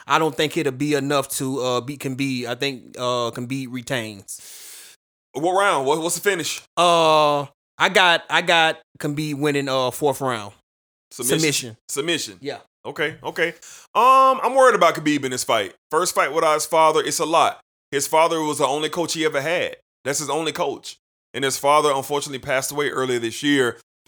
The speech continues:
Speaker 2: So it's gonna be interesting to see how Khabib's mindset, what his energy is like. I know he's gonna be motivated. I know he's gonna be emotional to get in there and get this win for his family and his father. I do understand that. But when you're talking about fighting,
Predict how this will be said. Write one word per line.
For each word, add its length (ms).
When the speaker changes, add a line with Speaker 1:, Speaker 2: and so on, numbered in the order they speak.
Speaker 2:
So 120
it's 80
gonna 160
be 100
interesting 400
to 60
see 180
how 120
Khabib's 440
mindset, 500
what 120
his 120
energy 320
is 120
like. 160
I 20
know 120
he's 100
gonna 140
be 120
motivated. 460
I 80
know 80
he's 100
gonna 180
be 120
emotional 520
to 60
get 180
in 60
there 240
and 120
get 140
this 140
win 180
for 140
his 120
family 360
and 60
his 120
father. 320
I 80
do 220
understand 560
that. 140
But 60
when 100
you're 100
talking 260
about 240
fighting, 520